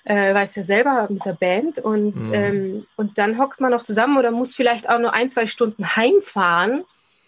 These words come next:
Speaker 1: was dann auch immer ganz gut ist, weil dann fährst du runter und Stille und, oh, Gott sei Dank,
Speaker 2: Mhm.
Speaker 1: weil ich bin überhaupt nicht der Mensch, so laut und viel und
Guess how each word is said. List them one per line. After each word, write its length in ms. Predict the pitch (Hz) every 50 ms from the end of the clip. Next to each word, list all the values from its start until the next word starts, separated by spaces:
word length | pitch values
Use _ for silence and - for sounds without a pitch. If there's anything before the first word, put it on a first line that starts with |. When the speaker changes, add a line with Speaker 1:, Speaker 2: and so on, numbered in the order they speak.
| _ _ _ _ _ _ - - - - - - - - _ _
Speaker 1:
was 180 | 233 226 220 -
dann 160 | 254 240 240
auch 200 | - 226 226 -
immer 200 | 247 233 226 220
ganz 240 | 220 208 208 - -
gut 160 | 269 269 262
ist, 100 | 247 240
weil 100 | 220 208
dann 160 | 208 208 208
fährst 320 | 202 - 233 202 208 - -
du 60 | 208
runter 500 | 196 214 233 269 269 277 262 247 240 233
und 200 | 220 214 202 - _ _ -
Stille 600 | - - - - 214 220 254 262 262 262 262 -
und, 260 | 208 202 190 190 - -
oh, 180 | 196 185 - - -
Gott 180 | 180 165 - -
sei 120 | - 196
Dank, 380 | 175 190 190 208 262 285 302 - - - -
Speaker 2:
Mhm. 160 | 117 110 110 110
Speaker 1:
weil 120 | 226 220
ich 100 | 208 -
bin 260 | - 269 269 285 277 262
überhaupt 440 | 233 208 208 214 233 233 - _
nicht 240 | 220 202 202 - -
der 80 | 208 202
Mensch, 400 | 196 190 196 220 214 - - -
so 340 | - - 214 208 196 196 190
laut 440 | 196 190 185 208 262 269 269 - -
und 240 | 208 202 196 190 -
viel 340 | - - 233 247 247 226
und 160 | 202 196 196